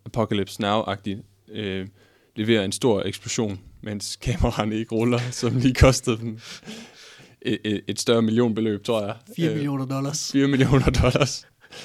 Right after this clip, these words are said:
Speaker 1: Øhm, og, ja, over budget, over tid, så, øh, de bliver smidt ud i, i junglen.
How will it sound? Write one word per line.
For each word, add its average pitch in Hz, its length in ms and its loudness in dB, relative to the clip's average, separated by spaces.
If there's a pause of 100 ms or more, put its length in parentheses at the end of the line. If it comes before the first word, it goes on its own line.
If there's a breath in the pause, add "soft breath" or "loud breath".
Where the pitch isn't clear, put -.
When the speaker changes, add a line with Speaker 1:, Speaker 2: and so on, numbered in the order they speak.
(520 loud breath)
Speaker 1:
Øhm, 107 460 0 (880 soft breath)
og, 107 360 8
ja, 101 200 0 (140)
over 139 180 8
budget, 117 380 2
over 117 200 2
tid, 120 300 2 (240)
så, 104 320 0
øh, 101 140 2 (100)
de 120 80 -4
bliver 107 220 4
smidt 113 220 2
ud 113 220 4
i, 98 260 0 (400)
i 117 140 -10
junglen. 117 400 4